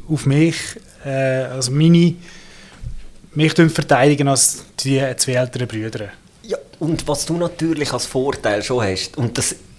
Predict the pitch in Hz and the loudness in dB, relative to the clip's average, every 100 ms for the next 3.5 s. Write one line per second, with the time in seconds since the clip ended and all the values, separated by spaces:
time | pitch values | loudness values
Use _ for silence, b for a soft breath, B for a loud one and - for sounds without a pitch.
0 | - 135 139 143 143 127 123 110 110 - | -4 -2 4 2 2 0 2 2 0 0
1 | 123 151 175 151 - 208 - B B B | -2 -2 -4 -2 -2 -4 -6 B B B
2 | B B - 139 135 135 127 131 120 - | B B -2 2 2 2 0 2 2 0
3 | 117 - 127 147 160 | -2 -2 0 2 2